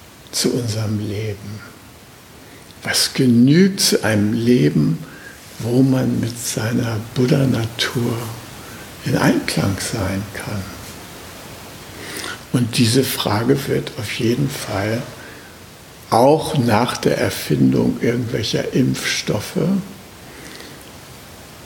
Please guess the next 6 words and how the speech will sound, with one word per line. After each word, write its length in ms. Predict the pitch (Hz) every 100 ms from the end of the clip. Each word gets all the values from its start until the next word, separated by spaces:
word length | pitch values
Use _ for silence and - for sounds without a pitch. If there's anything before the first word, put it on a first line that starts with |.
| - -
sich 600 | 110 113 120 165 - -
für 360 | - - 131 131 -
uns 400 | 127 120 - -
weiterhin 640 | 95 104 117 143 107 135 113
stellen. 400 | - - - 101 98 - - - - - - - - - - - - - - - - - - - - - - -
Und 680 | - 143 123 165 - -